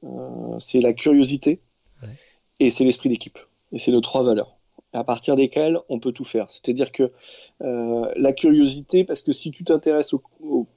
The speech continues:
Speaker 1: aux équipes, à l'équipe, à l'humain, euh, tu comprends mieux comment tu peux travailler avec eux et, et tu comprends mieux comment, euh, créer un, une vraie symbiose.
Speaker 2: Ouais.
Speaker 1: Mais si tu t'es curieux vis-à-vis de ce que font tes clients, c'est aussi comme ça que tu les aides beaucoup plus concrètement.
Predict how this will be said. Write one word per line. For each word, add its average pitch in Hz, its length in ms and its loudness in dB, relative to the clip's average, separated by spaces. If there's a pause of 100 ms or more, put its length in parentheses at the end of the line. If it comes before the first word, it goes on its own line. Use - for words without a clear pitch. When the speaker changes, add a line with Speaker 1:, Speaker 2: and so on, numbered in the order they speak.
(180)
Speaker 1:
aux 120 200 4
équipes, 131 500 0
à 113 80 -4
l'équipe, 139 380 -2 (160)
à 117 80 2
l'humain, 135 340 4 (420)
euh, 117 160 -2
tu 131 140 -4
comprends 123 320 0
mieux 143 200 6
comment 131 260 0
tu - 100 -8
peux 127 120 0
travailler 120 420 0
avec 117 260 -2
eux 143 260 6
et, 120 300 2
et 110 40 -2
tu - 140 -12
comprends 123 300 -4
mieux 139 180 0
comment, 123 540 2
euh, 113 80 -2
créer - 240 -4
un, 110 180 0
une 117 200 -6
vraie 117 160 0
symbiose. 135 460 -2 (200)
Speaker 2:
Ouais. 113 60 -10 (280)
Speaker 1:
Mais 131 300 4
si 156 180 -2
tu 156 240 -2
t'es - 160 -4
curieux 170 380 6
vis-à-vis 147 340 2
de 139 120 -2
ce - 80 -6
que 139 80 0
font 139 180 -4
tes 131 140 -2
clients, 147 380 2 (880)
c'est - 140 0
aussi - 180 0
comme 139 140 2
ça 147 120 -4
que - 40 -10
tu - 100 -4
les 127 180 2
aides 127 80 0
beaucoup 135 180 -8
plus - 140 0
concrètement. - 480 -4